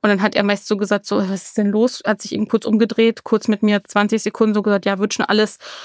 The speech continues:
Und dann war es das halt auch. Und so ging das eigentlich auch meine ganze Kindheit über, dass keine Emotion wirklich da war von ihm aus. Und, ähm, ich wurde halt auch in der Schule gemobbt. Das heißt, es ist mir sehr, sehr schwer gefallen, da auch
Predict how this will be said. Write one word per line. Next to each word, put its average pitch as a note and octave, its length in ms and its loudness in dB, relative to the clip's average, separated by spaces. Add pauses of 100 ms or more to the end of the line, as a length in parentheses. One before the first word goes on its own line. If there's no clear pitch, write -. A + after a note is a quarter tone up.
(220)
Und G3+ 140 2
dann G3 140 0
war G#3 120 4
es B3+ 120 -4
das C4+ 180 -2
halt B3+ 200 0
auch. C4 280 2
Und G3 180 -2
so A3 200 2 (120)
ging A3 200 4
das G#3 180 0
eigentlich G3+ 320 -4
auch - 100 -4
meine G3+ 200 2
ganze G#3 260 -4
Kindheit B3+ 560 2 (140)
über, B3 340 2
dass - 300 -6
keine G3+ 280 0
Emotion A3+ 520 2
wirklich B3+ 300 -2
da A#3 180 0
war A#3 100 -2
von A#3 180 -2
ihm A3+ 160 0
aus. A#3+ 340 0 (1000)
Und, G#3 340 4
ähm, G3+ 520 0 (140)
ich F#3+ 120 -2
wurde G#3+ 140 4
halt G#3 140 0
auch - 80 -4
in A3 80 2
der G#3 60 0
Schule G3+ 220 -2
gemobbt. G#3+ 380 2
Das - 180 -10
heißt, G3+ 220 0
es A3 80 -8
ist F#3+ 160 -4
mir G3 140 2
sehr, G3+ 240 2
sehr G3+ 260 0
schwer G#3 340 0
gefallen, A3 720 0
da G3+ 240 0
auch - 220 -4